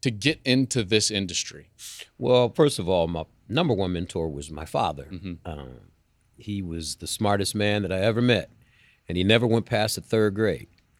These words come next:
Speaker 2: So he always tried to impart upon me core, uh, fundamental,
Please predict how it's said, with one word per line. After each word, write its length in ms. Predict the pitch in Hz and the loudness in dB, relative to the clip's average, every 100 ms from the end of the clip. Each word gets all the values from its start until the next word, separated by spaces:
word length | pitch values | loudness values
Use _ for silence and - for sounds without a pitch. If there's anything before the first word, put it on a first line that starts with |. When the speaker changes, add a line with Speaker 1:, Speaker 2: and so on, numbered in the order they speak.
| _ _ _ _ _ | _ _ _ _ _
Speaker 2:
So 560 | - - 98 90 85 82 | -14 -2 0 2 0 0
he 180 | 107 104 | 0 4
always 480 | 104 98 98 92 | 4 4 2 0
tried 440 | - - 95 90 82 | -2 0 0 0 -4
to 120 | 80 | -8
impart 440 | 78 - 107 92 90 | -8 -8 -4 -4 -4
upon 400 | - 92 85 87 | -8 -6 -4 -4
me 420 | 87 85 82 69 _ _ _ | -2 -4 -6 -10 _ _ _
core, 640 | - 113 98 95 87 82 - _ _ _ _ _ _ _ - | -6 -2 2 2 0 -4 -12 _ _ _ _ _ _ _ -16
uh, 400 | 76 69 67 62 - | -10 -10 -10 -14 -20
fundamental, 1080 | - 98 87 87 90 87 - 82 78 73 | -4 -2 -2 -2 -2 -4 -6 -6 -6 -10